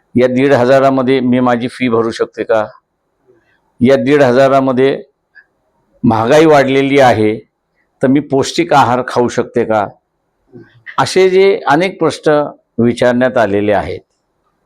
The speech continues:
ते माझ्या अंदाजानं बोलकं आहे की तुम्ही आम्हाला दीड हजार देण्यापेक्षा या गोष्टी आम्हाला असणाऱ्या आमच्या आवाक्यामध्ये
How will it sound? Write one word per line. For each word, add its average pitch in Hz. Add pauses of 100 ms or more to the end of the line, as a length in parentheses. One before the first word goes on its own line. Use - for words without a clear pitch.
(1700)
ते 180
माझ्या 165
अंदाजानं 151
बोलकं 123
आहे 104
की -
तुम्ही 139
आम्हाला 143
दीड 135
हजार 131
देण्यापेक्षा 113 (1800)
या 165
गोष्टी 175
आम्हाला 143
असणाऱ्या 135
आमच्या 131
आवाक्यामध्ये 131